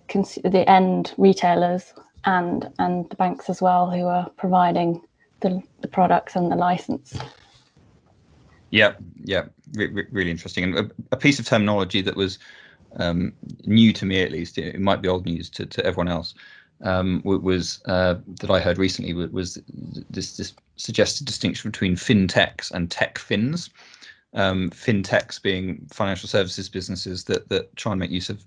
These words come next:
Speaker 2: technology in, in, in better and more efficient ways, and, and, and tech fins being technology businesses that don't really rely on, um, financial services for their margin. It's only gonna make an incremental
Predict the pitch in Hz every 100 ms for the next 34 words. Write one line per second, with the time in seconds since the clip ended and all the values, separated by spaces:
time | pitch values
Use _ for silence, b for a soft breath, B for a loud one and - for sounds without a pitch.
0 | - 131 95 95 87 95 95 - 92 -
1 | 95 95 95 - 90 - 90 90 85 -
2 | - 98 90 90 92 95 92 - 104 92
3 | - - - 110 95 87 87 - B B
4 | B B - 104 92 - 127 120 113 95
5 | 90 95 - - - 104 135 131 104 95
6 | 95 98 104 101 95 90 _ _ _ _
7 | 92 85 82 87 - _ _ - - -
8 | - - _ - - 98 90 107 - 95
9 | 92 - - 98 90 85 85 80 92 -
10 | 104 92 90 85 85 92 90 - 98 90
11 | 95 90